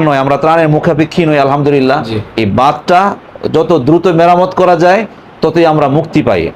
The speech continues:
Speaker 1: আর বিশেষ করে শুধু বাড়িঘর নয়, এবছর কিন্তু প্রচুর পরিমাণে ফসলি জমি ধ্বংস হয়ে গেছে, এগুলো আবার নতুন করে ইয়ে হতে অনেক সময়ের প্রয়োজন। এজন্য আমি সরকারের দৃষ্টি আকর্ষণ করছি, দায়িত্বশীলদের দৃষ্টি আকর্ষণ করছি,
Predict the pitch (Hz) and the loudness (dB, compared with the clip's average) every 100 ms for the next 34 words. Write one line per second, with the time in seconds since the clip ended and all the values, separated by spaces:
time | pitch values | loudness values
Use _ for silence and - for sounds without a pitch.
0 | - 123 123 - 170 - 175 151 175 160 | -4 -2 0 0 -2 0 0 0 2 2
1 | 175 175 180 175 143 101 131 156 160 160 | 2 2 2 2 0 0 0 0 0 0
2 | 165 175 - 208 220 220 208 185 185 175 | 0 -2 -2 -2 0 2 2 2 2 2
3 | 170 147 - - - - 151 - 175 175 | 0 -2 -6 -18 -20 -6 -4 0 2 2
4 | 143 170 185 214 226 - - - 143 175 | 2 2 2 0 -4 -10 -18 -6 -2 0
5 | 180 180 147 113 104 107 104 143 156 165 | 2 2 2 0 -2 -4 -4 0 2 4
6 | 156 165 165 160 143 117 - - - 147 | 4 4 4 2 2 -4 -10 -12 -4 0
7 | 165 160 165 160 151 - - - - - | 0 2 2 4 2 -2 -10 -20 -20 -6
8 | - 123 135 156 175 175 160 165 190 196 | -2 0 2 2 2 2 0 2 0 -2
9 | 147 170 170 165 156 139 107 87 117 131 | -2 -2 0 0 2 0 0 -2 -2 0
10 | 165 156 156 175 - - - 117 135 135 | 0 0 -2 -6 -16 -20 -6 -2 -2 -2
11 | - 147 156 151 147 - 147 151 147 156 | 0 0 2 0 0 0 0 0 -2 -2
12 | 156 139 151 151 135 123 123 123 131 131 | -2 -2 -2 -2 0 -2 -2 -2 0 0
13 | 135 - 139 139 139 143 135 131 151 | -2 -2 -2 -2 -2 -2 -2 -2 -2